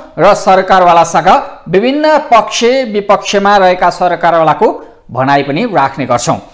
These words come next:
आज पनि हामी बालकुमारी घटना, आजभन्दा करिब एक महिना अगाडि बालकुमारीमा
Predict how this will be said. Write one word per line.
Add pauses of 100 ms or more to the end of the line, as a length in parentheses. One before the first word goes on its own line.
(140)
आज
पनि
हामी
बालकुमारी
घटना, (960)
आजभन्दा
करिब
एक
महिना
अगाडि
बालकुमारीमा